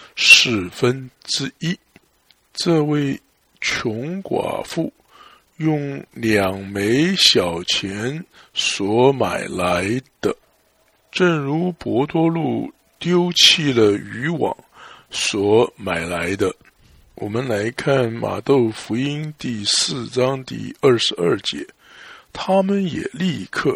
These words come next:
舍下了渔船和自己的父亲，跟随了他。”与杂凯给了他一半的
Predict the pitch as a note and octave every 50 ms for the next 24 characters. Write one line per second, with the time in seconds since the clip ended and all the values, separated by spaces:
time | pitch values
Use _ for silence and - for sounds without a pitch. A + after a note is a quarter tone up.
0 | - _ - - - - - - - G#2 - - - - - - - - F3 E3
1 | C#3+ B2 A2 G#2+ G2+ G2+ G2+ G2+ A#2+ D3+ F#3 - - - G2+ F#2+ F#2+ G2 A2+ C#3
2 | D#3+ F3 - - - - - - - - - - - G2+ G#2 G#2+ A#2 C3 C#3 -
3 | - - - - - G3+ F#3 C#3+ - - - - F#2 F#2 - - - - F3+ F3
4 | D3 A#2+ G#2+ G#2+ - - C#3+ D3 D3+ D#3 - _ - - - - _ _ _ _
5 | _ - F3+ F3+ F3+ F#3 F#3 F#3 F#3 F#3 - - - F#2 F#2+ G2+ G#2+ A2 F#2+ F2+
6 | F2 - - G#2 G2 F#2+ G2+ G2+ - - - - _ _ _ _ _ _ _ _
7 | _ _ - - A#2+ A#2 A2 A2 G#2+ G#2+ G#2 G#2 G#2 F2 - _ _ _ _ _
8 | _ _ _ - - G#2+ G2+ A#2 D#3 - - - - - G2+ F#2+ F#2 F#2 - -
9 | - _ _ _ _ - A#2 G2 G2 G#2+ A#2 C3 - - - D3+ D3 D3 D3+ D#3
10 | D#3 - - - - A#2 G#2 G#2+ A2+ C3 D3 E3 D#3+ - - - G3 F3 D#3 C#3
11 | B2 A2+ G#2+ G#2 G2+ G2 G2